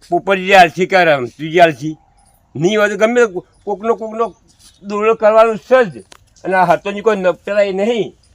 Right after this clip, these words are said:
હાવ ભિખારી તો છે નહીં. તો ગમે તે, ગમે તે દોરડો પાડી નાખું. એવું પોપટ જે હોય કે હત-, પેલા એ હોય.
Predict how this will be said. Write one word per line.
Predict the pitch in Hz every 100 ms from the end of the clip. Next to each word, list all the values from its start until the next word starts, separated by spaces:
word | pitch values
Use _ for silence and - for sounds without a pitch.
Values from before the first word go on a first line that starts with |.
| _ _
હાવ | 180 170
ભિખારી | 127 180 180
તો | 202
છે | 190 214 226
નહીં. | 202 139 - _ _ _ _
તો | 196
ગમે | 147 131 160 190
તે, | 190
ગમે | 156 147 165 190
તે | 190
દોરડો | 175 180 185
પાડી | 180 175
નાખું. | 170 160 139 _ _ _ _ _ _ _ _
એવું | - 214 214 196 156
પોપટ | - 370 - 262
જે | 185
હોય | 196 190
કે | 185 190
હત-, | 185 180 - - _ _ _ _
પેલા | 196 190
એ | 196
હોય. | 196 180 156 151